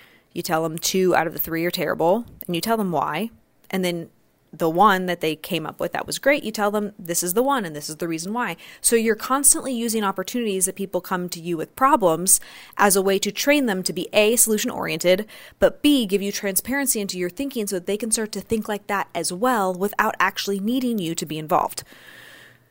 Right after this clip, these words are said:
So if this whole process happens and you're giving visibility into how you think and you're training your team members, and they still aren't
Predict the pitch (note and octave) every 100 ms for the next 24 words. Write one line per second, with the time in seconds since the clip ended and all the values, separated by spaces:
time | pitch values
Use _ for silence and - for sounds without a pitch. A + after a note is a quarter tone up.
0 | _ - C#4+ C4+ - D4 A3+ C#4 - F4
1 | G#4 D#4 C#4 B3+ D3+ - - - - -
2 | F3+ D#3+ G3+ B3 A#3+ G#3+ G3 F#3+ A3+ A#3
3 | A#3 A3+ A3 F#3 G3 F#3 F3 E3 F#3 F3
4 | F3 F3 E3+ D#3+ D#3 - E3+ E3+ F#3 E3+
5 | - G#3 G3 E3 - A3 D#3+ D3+ D#3+ -
6 | - - _ - A#3+ A#3+ A#3 - - E4+
7 | - A#3 A3 A3 -